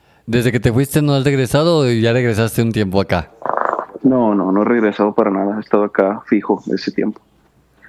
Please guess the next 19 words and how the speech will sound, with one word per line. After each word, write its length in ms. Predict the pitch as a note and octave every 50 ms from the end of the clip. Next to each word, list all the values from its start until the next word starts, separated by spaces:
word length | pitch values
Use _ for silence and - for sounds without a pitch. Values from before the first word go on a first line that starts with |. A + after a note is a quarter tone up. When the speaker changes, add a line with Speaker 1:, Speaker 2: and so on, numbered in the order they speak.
| _ _ - - _ _ _ _ _ _ _ _ _ _ _ _ _ _ _ -
Speaker 1:
Excelente, 1000 | B2 C3+ B2+ - - - A2 G2+ F2+ F2+ F#2 F2+ F2+ F#2 F2+ F2 - F#2+ E2 D2+ G2
excelente. 840 | G#2+ G2 F2+ - - G#2 F2+ F2 F2+ F2+ F2+ F2+ F2 F2+ E2 - _ _ _ -
¿Y, 300 | - C3+ A#2 G#2+ A2 B2+ D3+ D3+
y 300 | A#2+ A2+ A2 G#2+ G#2+ A2
el 160 | G#2 G#2 G2+
clima 360 | - - A#2+ C3+ C#3 C3+ C3
cómo 200 | A2+ C3 B2+ B2+ A#2+
está 140 | A2+ -
allá? 300 | B2 B2 A#2+ A#2 A2+ - _ _ _ _ _ _ - _ _ _ _ _ _ _ _ _ _ _ _ _ _ _ _ - - - - - _ -
Speaker 2:
Pues, 600 | - G#2+ G#2 G2+ G2+ G#2 G#2 G#2 G2+ - - -
eh, 340 | G#2+ G#2+ G#2 G2+ G#2 G2+ F#2 F#2+ - -
varía, 420 | A2 G#2+ A2 G#2+ G#2+ B2 D#3 G3
o 80 | G3 F3+
sea, 260 | - F3 D#3 C3+ - _ _ _ _ - - - - _ _ _ _ -
eh, 380 | A#2+ A#2+ A#2 A#2 A#2 G#2+ - _ _ -
mucha 220 | A#2+ B2 - D3+
gente 260 | D3+ D3+ C#3+ C#3+ D3+
dice 360 | C#3+ C#3+ C#3 - - D3 C#3 -
que, 320 | - G#2+ G2+ - - -